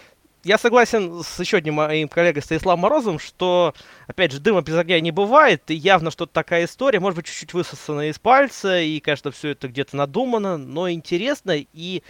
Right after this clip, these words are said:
тут все равно нужно ждать, что, вот, что будет уже на самом деле в жизни, потому что предполагать можно все, что угодно. Но, <laughs> но это может стать определенным ударом по Патриотам, по их имиджу, хотя, с другой стороны, тут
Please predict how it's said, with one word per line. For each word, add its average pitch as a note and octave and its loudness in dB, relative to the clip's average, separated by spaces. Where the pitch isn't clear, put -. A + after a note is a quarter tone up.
тут B3 -6
все F3 2
равно G3+ 0
нужно D#3 -2
ждать, C3+ -2
что, B2+ -10
вот, B2+ -4
что - -8
будет C3+ -8
уже B2+ -4
на A#2+ -4
самом C3+ 0
деле B2 -4
в G#2 -14
жизни, G#2+ -10
потому G#2+ -14
что - -14
предполагать F3 0
можно E3 -6
все, D3 -10
что - -14
угодно. F#2 -20
Но, D3+ -2
<laughs> - -16
но F3 2
это F#3 2
может G3 -2
стать - 0
определенным E3 -4
ударом B2+ 4
по A#2+ -10
Патриотам, C#3 -6
по - -6
их B2+ -4
имиджу, F#3 -4
хотя, G#3 -2
с G3 -4
другой B3 -2
стороны, G#3 4
тут - -14